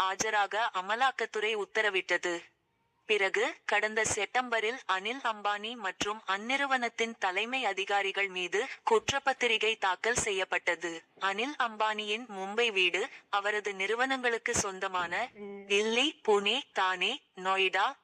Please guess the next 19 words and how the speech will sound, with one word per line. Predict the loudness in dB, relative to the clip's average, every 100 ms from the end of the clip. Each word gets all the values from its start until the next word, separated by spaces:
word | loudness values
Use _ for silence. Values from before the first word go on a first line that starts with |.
| -2
காஷியாபாத், | 0 2 2 0 0 0 0 0 _ _ _
ஹைதராபாத், | -6 -4 0 2 2 2 0 -2 -8
சென்னை | -6 -4 2 2
உள்ளிட்ட | 2 0 0 2
இடங்களில் | 2 2 0 0 0 -2 -2
அலுவலகங்கள், | -2 0 -2 -2 -2 -2 -2 -2 -8 -18 _
குடியிருப்புகள் | -2 0 2 2 0 2 2 2
உள்ளிட்ட | 0 -2 -2 0
சொத்துக்களை | 0 -2 -4 -2 0 0 0 -6 _
பணமோசடி | -2 0 0 0 -2 -2 -2
தடுப்பு | 0 -2 -2 -2
சட்டத்தின் | -2 -2 -2 -2 -4 -2
கீழ் | 0 2 0 -2
அமலாக்கத்துறை | 0 2 2 2 0 0 0 0
முதல்கட்ட | 0 0 0 2 0 0
முடக்கம் | 0 0 -2 -2 -2
செய்து | 0 -2 -2 -4 -6
நடவடிக்கை | -4 0 2 2 2 2 2 2
எடுத்துள்ளது. | 0 -2 0 0 0 -2